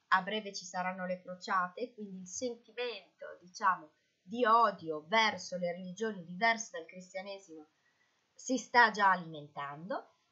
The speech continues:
e quindi gli stati, ehm, vedete, con il passare del tempo, adesso vedremo le fasi, iniziano a cacciare gli arabi e a riconquistare a poco a poco il vecchio territorio.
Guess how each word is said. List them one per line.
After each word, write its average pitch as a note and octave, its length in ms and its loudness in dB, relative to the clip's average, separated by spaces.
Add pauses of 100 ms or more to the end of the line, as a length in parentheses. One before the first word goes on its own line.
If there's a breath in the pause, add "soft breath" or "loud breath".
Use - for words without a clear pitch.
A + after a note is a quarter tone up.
(160)
e C5+ 160 4
quindi G#3+ 320 -4
gli C#5 140 -10
stati, C#4 800 -2
ehm, F3 1160 -2
vedete, B3 720 -2 (360)
con G4 220 -2
il A#3+ 160 -2
passare A3+ 420 2
del A#4 300 -2
tempo, G#3 320 -2
adesso G3 240 -4
vedremo B3 320 -4
le B4+ 180 0
fasi, A3 400 -2
iniziano A3 480 -10
a A#3 80 -10
cacciare C#4 560 -4
gli D4+ 80 -6
arabi D#3+ 480 -6
e C4 140 0
a F3+ 60 4
riconquistare A3 720 -2
a G#3 80 -6
poco A3 240 -10
a E4+ 120 -6
poco D#4 520 -4
il B3 180 -4
vecchio - 400 -8
territorio. F3 920 2